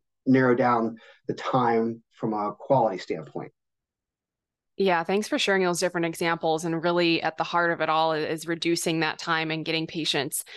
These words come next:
Speaker 2: the care they need as, as fast as possible in, in all those different scenarios. Greg, as we wrap up, can you talk a bit more about how much time and investment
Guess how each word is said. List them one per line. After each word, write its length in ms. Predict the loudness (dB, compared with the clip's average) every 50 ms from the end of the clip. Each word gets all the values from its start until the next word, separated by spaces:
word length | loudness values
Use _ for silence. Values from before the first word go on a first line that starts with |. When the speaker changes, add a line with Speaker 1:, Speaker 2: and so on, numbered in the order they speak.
| -20 -20 -18 _ -8
Speaker 2:
the 80 | -6 -4
care 200 | 0 0 0 2
they 160 | 2 0 0
need 240 | 0 0 0 0 0
as, 260 | 0 -2 -4 -6 -10 _ _ -8 -8
as 140 | -8 -6 -4
fast 280 | -2 -2 -2 -2 -4
as 140 | -6 -8 -8
possible 640 | -6 -2 -2 -2 -2 -2 -4 -4 -2 0 0 0 0
in, 140 | -2 -4 -4
in 180 | -4 -4 -2 0
all 180 | 0 0 0
those 200 | -2 -4 -8 -6
different 300 | -8 -8 -6 -6 -6 -6
scenarios. 640 | -6 -6 -4 -4 -2 -4 -4 -4 -4 -4 -6 -8 -12 -14 -16 -20 -20 -20 -20 -20 -20 _ _ _ _ -8 -2
Greg, 280 | 0 2 2 2 2 0
as 160 | 0 2 2
we 100 | 2 2
wrap 240 | 2 2 0 2 2
up, 240 | 0 0 0 -2
can 160 | -4 -4 -2 -2
you 60 | -2
talk 300 | -4 -2 -2 -2 -2 0
a 40 | 0
bit 160 | 0 0 0
more 360 | 2 4 4 4 4 4 2
about 440 | 0 2 2 2 4 4 4 2 0
how 140 | 0 0 0
much 240 | 0 0 -2 -2
time 240 | -4 -2 -2 0 0
and 100 | 0 0
investment 800 | 0 0 0 -2 -2 -4 -4 -6 -4 -2 -2 0 -2 -4 -6